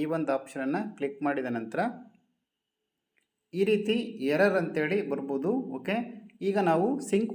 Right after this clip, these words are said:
ಮಾಡಿಲ್ಲ, ಸಿಂಕ್ ಮಾಡಬೇಕಾಗ್ತದೆ. ಹೊಸದಾಗಿ ಆ್ಯಪನ್ನು ಇನ್‌ಸ್ಟಾಲ್ ಮಾಡ್ಕೊಂಡಿದ್ವಿ, ಹಾಗಾಗಿ ಸಿಂಕ್ ಮಾಡಬೇಕು. ಸಿಂಕ್ ಆಪ್ಷನನ್ನು ಕ್ಲಿಕ್ ಮಾಡಿಕೊಂಡು ಸಿಂಕ್ ಮಾಡಬೇಕಾಗ್ತದೆ. ಈ ಹಿಂದೆ ಹೇಳಿದಂತೆ ಈ ಮೂರು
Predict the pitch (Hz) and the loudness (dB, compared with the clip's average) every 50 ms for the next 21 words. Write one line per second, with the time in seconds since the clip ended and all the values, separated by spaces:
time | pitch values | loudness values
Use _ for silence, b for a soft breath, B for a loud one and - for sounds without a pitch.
0 | 202 175 160 143 143 143 165 214 277 277 - - 190 202 208 - 196 170 160 - | 4 4 6 6 4 2 2 0 0 -2 -2 -2 -2 -2 0 2 4 4 4 4
1 | 147 143 - 135 - - - 110 104 104 - - - 139 139 - 180 180 202 196 | 2 2 2 2 0 0 -6 -6 -6 -8 -8 -4 -4 -2 -2 0 2 4 4 4
2 | 190 196 185 160 156 - - 170 165 175 180 170 165 170 - - 147 143 147 143 | 6 6 6 6 4 4 2 0 0 2 2 2 2 0 0 0 0 2 2 2
3 | 139 - 143 135 135 131 135 147 202 226 190 151 143 139 139 139 147 196 208 214 | 0 0 0 0 0 0 0 -2 -4 -2 -2 -2 0 2 2 2 2 0 -2 0
4 | - 160 170 165 - 160 147 139 - 131 127 131 - 233 285 294 B B B B | 0 -2 -2 0 0 2 2 2 2 0 -2 0 2 0 0 0 B B B B
5 | B B - - 180 196 180 185 175 170 - - 170 156 151 165 185 175 - 151 | B B -6 -4 -2 0 2 2 2 0 0 -2 0 0 0 0 0 -2 -2 -4
6 | 143 - - 147 143 135 - 139 147 160 175 175 151 151 147 147 147 135 135 127 | -6 -4 -2 -4 -4 -2 -4 -4 -4 -4 -2 -4 -4 -4 -2 -2 -2 -2 0 -2
7 | 131 131 135 127 127 - 127 131 165 214 247 - - - _ _ _ _ _ _ | -2 -2 -2 -4 -4 -4 -4 0 0 0 0 -2 -8 -16 _ _ _ _ _ _
8 | _ _ _ _ _ _ _ _ _ - 160 190 190 165 185 190 185 190 185 175 | _ _ _ _ _ _ _ _ _ -6 -4 -4 -2 0 0 0 2 4 4 4
9 | 165 156 143 147 139 139 175 208 247 277 - - - - 147 147 147 160 170 175 | 4 2 0 -2 -2 0 -2 -2 -2 -2 -6 -10 -8 -4 0 0 2 2 0 0